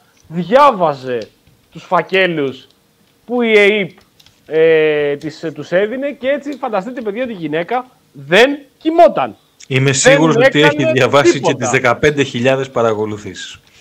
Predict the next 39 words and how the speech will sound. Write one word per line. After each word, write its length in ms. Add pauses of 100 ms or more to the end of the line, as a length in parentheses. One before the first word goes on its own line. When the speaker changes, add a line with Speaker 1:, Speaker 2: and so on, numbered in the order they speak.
(600)
Speaker 1:
Ένας, 420
ένας 340
που 60
έχει 100
διαβάσει 460
πολύ 600
ήταν 320
ο 120
Χρυσοχοΐδης 540
με 80
τα 120
μνημόνια 680
και 100
ένας, 220
Speaker 2:
Μμμ. 260
Speaker 1:
μια, 240
ένας 240
άλλος 240
που 80
έχει 80
διαβάσει 400
πολύ 440 (480)
είναι, 460 (140)
ε, 80 (400)
η 40
κυρία 360
Βλάχου 580 (120)
για 260
τις 160
δεκαπέντε 240
χιλιάδες 180
παρακολουθήσεις. 560
Α, 120 (160)
ε, 80 (100)
εγώ 200
μου 80
φαίνεται 180
αδυ-, 300
αδύνατον 600